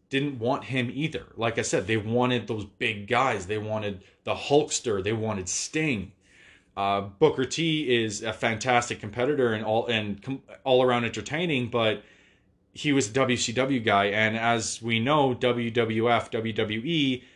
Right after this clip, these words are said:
likes to make stars, not acquire them. Uh, s-, it didn't al-, it also didn't help that basically the entire invasion angle was served, served as basically as the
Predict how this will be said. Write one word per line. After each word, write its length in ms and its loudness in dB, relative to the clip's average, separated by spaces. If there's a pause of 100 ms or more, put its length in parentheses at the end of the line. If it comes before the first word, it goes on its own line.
(180)
likes 320 -2
to 180 -4
make 360 4
stars, 500 -6
not 300 -2
acquire 580 0
them. 160 -20 (920)
Uh, 440 2 (240)
s-, 340 -10 (140)
it 240 0
didn't 340 4
al-, 180 2
it 140 6
also 240 4
didn't 220 0
help 240 -2
that 140 -6 (360)
basically 340 0
the 120 4
entire 400 2
invasion 440 2
angle 640 0
was 760 2
served, 420 0 (100)
served 460 2
as 100 2
basically 600 0
as 160 0
the 180 -4